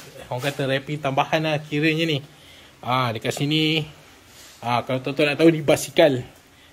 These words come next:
Basikal pun kita wrapping. Ah, sebab owner tak nak kotor. Nampak washing machine, dryer. Pun kita wrapping. Ah, nasib pintu tak wrapping. <laughs> Pintu kucing.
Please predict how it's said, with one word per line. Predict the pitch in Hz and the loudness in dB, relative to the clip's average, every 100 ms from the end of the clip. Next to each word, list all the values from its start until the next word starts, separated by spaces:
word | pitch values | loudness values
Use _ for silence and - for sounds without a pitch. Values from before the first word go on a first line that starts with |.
| - | -8
Basikal | 117 - - 185 147 | -6 -6 0 4 4
pun | 151 | 2
kita | 151 | 2
wrapping. | 156 151 196 165 165 165 139 | 2 4 4 4 2 -2 -4
Ah, | 139 151 143 127 | -2 -2 -2 -4
sebab | - 127 131 | -4 -4 -4
owner | 143 | -4
tak | 135 | -4
nak | 131 | -4
kotor. | 143 180 175 175 175 - - - - | 2 6 8 6 2 -18 -20 -14 -8
Nampak | 135 170 165 135 | 2 4 4 2
washing | 139 - 143 | -4 0 0
machine, | 156 - 180 165 165 165 - - - - - | 2 4 6 6 4 -4 -10 -20 -20 -20 -12
dryer. | 131 156 160 170 170 165 165 165 - _ _ - - - - - | 2 6 6 6 6 4 0 -8 -16 _ _ -20 -20 -20 -10 2
Pun | 160 156 | 2 2
kita | 143 143 | -2 0
wrapping. | 151 156 175 165 170 | 0 2 4 4 2
Ah, | 117 | -4
nasib | 117 139 165 160 | -2 -2 -4 -8
pintu | 143 | -8
tak | 139 120 | -10 -10
wrapping. | 117 117 107 - - - - 190 | -10 -10 -12 -14 -20 -20 -4 -2
<laughs> | 170 165 - - - | 0 -2 -8 -16 -12
Pintu | 131 | -4
kucing. | 135 139 139 113 | -2 -2 -2 -4